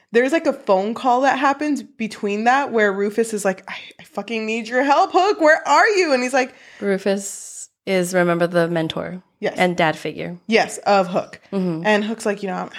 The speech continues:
Speaker 1: I'm with my girl Wendy right now, but I will be there. Just, you know, wait for me. Don't,
Speaker 2: Mm-hmm.
Speaker 1: don't go in alone. Wait for me."
Speaker 2: Uh-huh.
Speaker 1: Well, Rufus does go in alone.
Speaker 2: Mm-hmm.
Speaker 1: And when Hook comes back and leaves Wendy at home,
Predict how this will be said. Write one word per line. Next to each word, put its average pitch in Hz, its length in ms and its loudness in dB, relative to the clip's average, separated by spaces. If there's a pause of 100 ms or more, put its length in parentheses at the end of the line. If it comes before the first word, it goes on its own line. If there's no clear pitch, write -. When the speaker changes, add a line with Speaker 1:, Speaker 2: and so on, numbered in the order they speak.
(120)
Speaker 1:
I'm 220 60 -10
with 214 140 -12
my - 120 -8
girl 185 280 -2
Wendy 277 280 0
right - 260 0
now, 185 260 -2
but 220 260 2
I 226 140 4
will 226 380 2
be 214 260 -2
there. - 300 -6
Just, 214 260 -6 (220)
you 208 120 -4
know, 196 120 2
wait 196 260 2
for 185 120 -2
me. 151 240 -8
Don't, 196 260 2
Speaker 2:
Mm-hmm. 208 80 -6
Speaker 1:
don't 208 260 2
go 214 160 2
in 220 60 2
alone. 202 420 2
Wait 185 240 0
for - 100 -6
me." - 280 -12
Speaker 2:
Uh-huh. 190 400 -2 (280)
Speaker 1:
Well, 240 220 -6
Rufus 277 460 -8 (640)
does - 340 -4
go - 220 -4
in 95 100 -6
alone. 180 460 -6 (180)
Speaker 2:
Mm-hmm. 233 560 -4
Speaker 1:
And 208 440 2
when 208 400 2
Hook 277 440 -2
comes 240 300 -2
back 294 340 2
and 202 180 -2
leaves 202 240 -6
Wendy 202 320 -2
at 190 160 2
home, 277 500 0